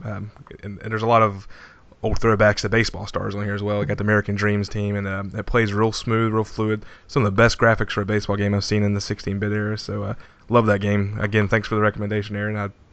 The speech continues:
I'm a huge baseball fan, so glad this one's in my collection finally.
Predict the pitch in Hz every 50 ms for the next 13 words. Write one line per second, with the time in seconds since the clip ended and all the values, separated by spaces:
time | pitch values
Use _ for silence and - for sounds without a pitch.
0 | - - 104 104 107 113 107 104 107 110 104 - - 104 101 - - 104 104 107
1 | 104 - 98 107 - - - - - - - - - - 107 104 101 101 104 -
2 | 110 104 98 101 101 101 - 101 98 101 101 - - 101 101 107 123 120 120 117